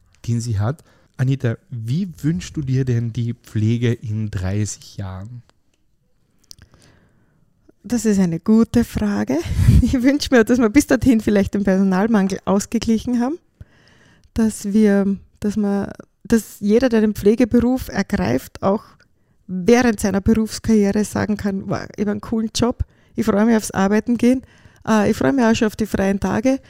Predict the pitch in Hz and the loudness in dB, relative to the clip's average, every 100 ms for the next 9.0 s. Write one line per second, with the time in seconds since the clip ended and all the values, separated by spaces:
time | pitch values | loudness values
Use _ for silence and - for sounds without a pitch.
0 | _ 214 208 208 208 220 233 277 254 240 | _ -4 -2 0 2 4 4 2 2 0
1 | - 220 214 214 _ _ _ 226 214 208 | 0 2 2 -2 _ _ _ 0 2 4
2 | 220 202 202 196 202 - 208 - 254 311 | 2 0 -2 0 0 0 -6 2 2 4
3 | 247 240 - - 208 220 - 214 220 233 | 2 0 -2 -2 -2 -4 -4 0 2 2
4 | - - - - 285 269 - 208 285 269 | -2 -20 -20 0 2 2 4 4 6 6
5 | 247 269 233 226 254 - 247 214 - 220 | 6 6 4 4 2 0 -6 -6 -6 0
6 | 214 208 202 196 208 - 254 - 240 240 | 2 2 2 4 2 2 -2 2 4 4
7 | 220 - 226 226 - 185 185 - - 190 | 2 0 2 2 0 -2 -2 -6 -4 -2
8 | 180 170 - - 208 202 196 185 - | -2 -2 -8 -4 -4 -2 -4 -2 -4